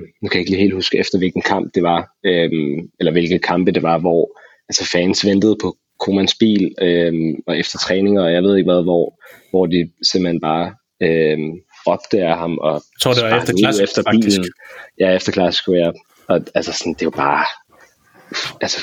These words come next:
Speaker 1: fuldstændig hjernedød opfør-, en hjernedød opførsel, ikke? Øhm, som jeg gerne ville have været f-, eller som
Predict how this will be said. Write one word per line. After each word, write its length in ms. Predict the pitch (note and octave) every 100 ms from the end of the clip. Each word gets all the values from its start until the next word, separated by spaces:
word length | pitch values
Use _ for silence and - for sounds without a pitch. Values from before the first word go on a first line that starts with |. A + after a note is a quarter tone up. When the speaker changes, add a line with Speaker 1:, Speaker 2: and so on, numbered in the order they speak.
| -
Speaker 1:
fuldstændig 480 | - - F#2 E2+ D#2+ -
hjernedød 600 | F2 E2+ D#2 F#2+ F#2+ F2+ D2+
opfør-, 380 | D#2+ - -
en 140 | E2+ E2+
hjernedød 420 | F2 E2+ F#2 F2+
opførsel, 540 | D#2 E2 F#2+ - -
ikke? 140 | F#2 F#2 _ _ _ _ -
Øhm, 420 | F2+ D#2+ D#2 D2+
som 420 | - F2+ D#2+ D#2 D#2+ _ _ _ E3+ E3+ E3+
jeg 140 | F#2
gerne 220 | F#2 E2 E2+
ville 180 | E2
have 120 | E2+ D#2+
været 200 | D2+ D2+
f-, 100 | -
eller 140 | - D#2
som 160 | -